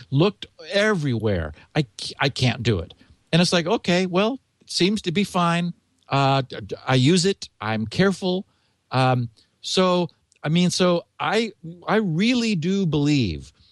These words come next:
that, that the, the people should not be freaking out over the idea that they're not gonna get their monthly feed of, of patches from Microsoft. Now, we just saw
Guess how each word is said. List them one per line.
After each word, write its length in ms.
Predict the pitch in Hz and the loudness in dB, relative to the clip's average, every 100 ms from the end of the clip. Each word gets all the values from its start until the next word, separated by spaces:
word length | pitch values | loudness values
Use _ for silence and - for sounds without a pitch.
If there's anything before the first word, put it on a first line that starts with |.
| _ _ | _ _
that, 420 | 127 131 139 143 - _ _ _ _ _ - | -2 0 0 -2 -10 _ _ _ _ _ 0
that 280 | 135 139 113 | 0 0 0
the, 280 | 135 135 - _ _ _ _ - | 2 2 -2 _ _ _ _ -6
the 340 | 123 127 123 - _ _ _ _ _ - | 0 2 0 -4 _ _ _ _ _ 0
people 300 | 190 214 190 | 0 2 0
should 240 | - 156 | 0 0
not 420 | 139 151 185 190 | 2 2 2 -2
be 160 | 135 160 | -2 -2
freaking 560 | - - 175 - 151 135 | -2 -4 -4 -2 0 2
out 320 | 120 101 - _ _ | 2 0 -4 _ _
over 200 | 139 131 | 0 2
the 160 | 135 139 | 2 2
idea 280 | 143 135 143 | 0 0 -2
that 140 | 135 | -2
they're 140 | 139 | -4
not 240 | 139 143 156 | -2 -4 -4
gonna 160 | 147 | -2
get 180 | 143 139 | -2 -2
their 140 | 131 123 | 0 0
monthly 500 | 127 156 - 139 131 | 2 0 -2 -2 -2
feed 760 | - - 170 151 113 113 117 - _ _ _ | -4 0 2 2 2 0 -2 -6 _ _ _
of, 520 | 131 127 123 98 90 - | -2 2 2 0 -8 -6
of 240 | 135 131 104 - _ _ _ | -2 -2 -4 -12 _ _ _
patches 600 | 151 151 147 98 76 - - _ _ _ - | 0 0 -2 -4 -6 -8 -12 _ _ _ -6
from 400 | - 120 104 110 | 0 2 2 0
Microsoft. 720 | 151 160 127 - 95 80 - | 0 0 -2 -2 -2 -2 -2
Now, 300 | 139 143 143 - - - | 2 2 2 -4 -10 0
we 140 | 151 | 2
just 320 | 127 220 - | 2 0 0
saw 380 | 214 208 139 | 0 0 -2